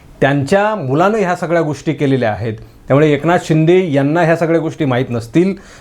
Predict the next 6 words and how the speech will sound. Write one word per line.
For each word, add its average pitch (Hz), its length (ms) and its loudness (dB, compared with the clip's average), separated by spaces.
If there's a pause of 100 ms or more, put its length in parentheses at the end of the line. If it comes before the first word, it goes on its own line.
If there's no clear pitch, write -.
(140)
संपर्क 165 380 2
प्रमुखाला 170 500 4
माहीत 147 240 2
नसतील, 165 480 2 (160)
कदाचित 147 340 2
असतीलही, 143 600 0